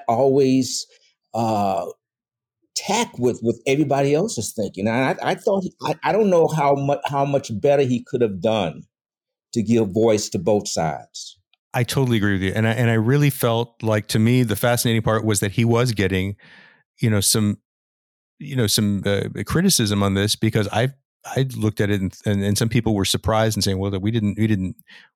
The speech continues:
Speaker 2: we didn't know he felt this way." And I thought, you know, really he was trying, um, to find something that would, that would,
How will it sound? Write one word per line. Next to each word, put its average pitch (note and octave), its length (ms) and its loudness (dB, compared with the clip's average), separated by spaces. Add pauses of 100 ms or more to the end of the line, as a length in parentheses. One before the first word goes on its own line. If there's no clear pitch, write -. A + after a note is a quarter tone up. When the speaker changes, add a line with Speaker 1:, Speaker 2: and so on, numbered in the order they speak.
Speaker 2:
we A2 60 -6
didn't G2 120 0
know A2 140 4
he G#2+ 80 4
felt G#2+ 220 0
this G#2 120 0
way." A2 140 2
And A2 100 0
I C3 80 2
thought, A#2+ 240 0 (240)
you A2+ 120 -2
know, G#2 40 2
really C3 320 2
he A#2 140 2
was G2+ 180 0
trying, A2 580 0 (800)
um, G2 460 -4 (600)
to - 100 -2
find A2 760 0 (400)
something A2+ 380 0
that G2 140 0
would, F#2+ 260 0
that F#2+ 100 0
would, F#2 220 -6